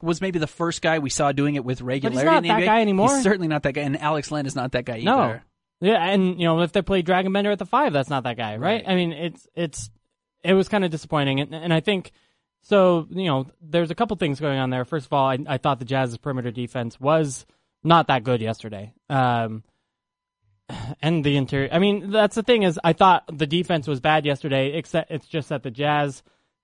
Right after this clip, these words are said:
Speaker 2: didn't let the Suns go to the free throw line ever. Um, there were, I think, like, they had eight or nine free throw
Speaker 1: Yeah.
Speaker 2: attempts. And then the, the three-point shooting and, and really the shooting in general was, was off for the Suns, too.
Speaker 1: Right.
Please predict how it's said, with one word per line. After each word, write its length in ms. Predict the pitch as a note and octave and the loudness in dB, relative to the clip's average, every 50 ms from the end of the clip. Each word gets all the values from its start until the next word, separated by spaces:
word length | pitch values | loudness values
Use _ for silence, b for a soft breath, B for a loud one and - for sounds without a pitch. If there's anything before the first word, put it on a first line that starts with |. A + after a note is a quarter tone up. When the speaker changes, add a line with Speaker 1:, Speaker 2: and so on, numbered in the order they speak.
| - | 0
Speaker 2:
didn't 260 | - F#3 G#3+ G#3 F3 F#3 | 2 2 2 2 0 0
let 240 | F3 E3+ E3 - | 2 0 0 0
the 80 | - D3 | -4 -4
Suns 500 | - - D#3 D3 D3 C#3+ C3 - - - _ _ | 0 2 2 2 2 0 -4 -6 -12 -20 _ _
go 100 | - D#3 | 0 0
to 100 | C#3+ C#3+ | 2 0
the 80 | B2 B2 | -2 -2
free 180 | - D#3 D3+ | -2 -2 -4
throw 180 | - D#3 C3+ B2+ | -2 -2 -2 -2
line 220 | B2 A#2+ A#2 A#2 | 0 0 0 0
ever. 300 | A#2+ A#2 A#2+ A#2+ B2+ C#3 - _ _ _ _ - | -2 0 0 0 -2 -2 -6 _ _ _ _ -4
Um, 500 | C#3+ C3+ B2 A#2+ A#2 A2+ A2+ A2+ A2+ A#2 - | 0 2 2 2 2 0 -2 -4 -8 -8 -4
there 100 | C3 B2 | -4 -2
were, 180 | B2 B2 A#2 - | -2 -2 -4 -6
I 80 | - B2 | -8 -8
think, 240 | - - C#3 A#2+ - | -6 -6 -8 -6 -6
like, 200 | C3 A2+ A2+ - _ _ _ - | -8 -8 -8 -10 _ _ _ -8
they 100 | C3 A#2 | -6 -4
had 240 | A#2 B2 A#2 - - - | -4 -6 -6 -8 -10 -10
eight 180 | C3+ C#3 D3 - - | -8 -8 -8 -8 -8
or 80 | B2+ | -6
nine 300 | A#2+ B2 B2 B2+ C3+ C#3 C3+ | -4 -2 -2 -2 -2 -2 -4
free 140 | - D3+ | -6 -8
throw 160 | C3+ D#3 D3+ C#3+ | -8 -6 -6 -6
Speaker 1:
Yeah. 80 | C3 | -4
Speaker 2:
attempts. 320 | B2 D#3 D#3+ D#3+ - - _ _ _ _ _ _ _ _ _ - | -4 -6 -6 -8 -10 -18 _ _ _ _ _ _ _ _ _ -6
And 160 | C3+ C#3 C#3+ | -4 0 2
then 580 | D3 C#3+ C3+ C3+ C3+ B2+ B2+ B2+ B2+ B2+ C3+ - _ _ _ - | 2 4 4 4 2 2 0 -2 -4 -6 -8 -12 _ _ _ -12
the, 440 | D3 C#3 C#3 C3+ C3+ C3+ C3 B2+ B2 _ | -8 -4 -2 -2 0 0 -2 -4 -4 _
the 100 | - C3+ | -6 -4
three-point 380 | - D#3 D3+ C3+ D#3+ D#3 C#3 - | -2 -2 -2 -2 -2 -2 -4 -4
shooting 300 | - C#3+ C#3 C3+ C3 C3 | -4 -4 -2 -2 -2 -2
and, 160 | B2+ B2+ C3 | -2 -4 -4
and 140 | C#3+ C#3 D3 | -4 -4 -2
really 340 | E3+ F3 D#3+ C#3+ C3 A#2 B2+ - _ _ - | 0 2 2 2 0 -2 -6 -12 _ _ -6
the 100 | C3 B2 | -6 -6
shooting 340 | - - F3 E3 D3 C#3 C3 | -4 -4 -4 -2 -2 -2 -2
in 120 | A#2+ A#2 | -4 -2
general 340 | A2 C#3+ D#3+ D#3+ C#3 B2+ A#2 | 0 0 0 2 2 0 0
was, 280 | A2+ A2+ G#2 G#2 - - _ _ - | -2 -4 -6 -8 -14 -20 _ _ -10
was 180 | B2+ A2 - - | -10 -10 -8 -4
off 220 | - B2+ A2+ G#2 - | -4 -2 -2 -4 -6
for 80 | - A#2 | -10 -14
the 100 | A2+ G#2+ | -14 -12
Suns, 360 | - B2 A2 G#2 G#2 - _ | -12 -10 -12 -12 -12 -16 _
too. 100 | - C#3 | -10 -10
Speaker 1:
Right. 160 | A#2+ G#2 - | -10 -10 -10